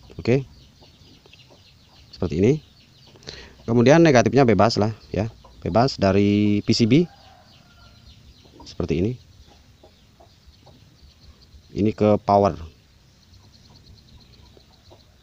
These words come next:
To power. Oke. Selanjutnya dari resistor lima puluh lima kilo ini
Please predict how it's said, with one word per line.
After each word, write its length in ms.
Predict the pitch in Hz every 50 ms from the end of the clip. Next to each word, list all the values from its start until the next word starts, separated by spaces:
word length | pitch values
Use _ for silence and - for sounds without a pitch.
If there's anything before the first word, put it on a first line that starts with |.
| _ _ _ _ _ _ _ _ _ _ _ _ _ _ _ _ _ _ _ _ _ _ _ _ _ _ _ _ _ _ _ _ - -
To 240 | 107 110 117 120 117 -
power. 360 | - 104 104 107 101 87 78 78 76 - _ _ _ _ _ _ _ - _ _ _ _ - - _ _ _ _ _ _ _ _ _ _ - _ _ _ _ _ _ _ - _ _ _ _ _ -
Oke. 280 | - - 90 117 131 120 - - - - _ _ _ _ _ - - - _ _ _ _ _ _ _ _ - - - _ _ - - - - - - - - - -
Selanjutnya 480 | - 101 104 104 104 98 - 139 156
dari 240 | 147 110 101 101 107
resistor 480 | 107 110 101 110 101 - - 110 107 110
lima 240 | 107 107 104 104
puluh 160 | - 107 104 104
lima 480 | 104 104 104 104 104 101 101 101 104 101 95 -
kilo 240 | - - 104 107 107
ini 240 | 98 113 139 190 208